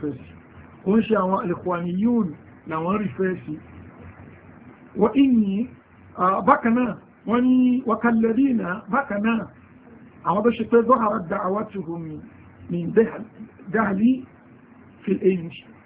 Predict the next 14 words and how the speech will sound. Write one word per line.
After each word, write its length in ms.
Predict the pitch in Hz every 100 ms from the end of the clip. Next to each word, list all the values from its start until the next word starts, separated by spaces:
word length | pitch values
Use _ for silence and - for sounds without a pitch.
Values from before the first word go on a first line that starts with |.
| - - -
Àwọn 220 | - 196 226
tó 60 |
ṣe 160 | 254 220
wípé 460 | 247 - 262 262 254 247
dáwà 240 | 254 233 202
àwọn 180 | 196
náà 160 | 220 208
tún 200 | 208 202
jáde 400 | 214 208 175 180 185 - - - - - - - - - -
ní 580 | - 208 226 233 233 247 254 - - - - - -
India, 560 | 233 226 185 226 - - - - - -
ní 120 | 196
Delhi. 460 | 190 208 196 180 131 - - - - - - - - -
Ha? 280 | 165 240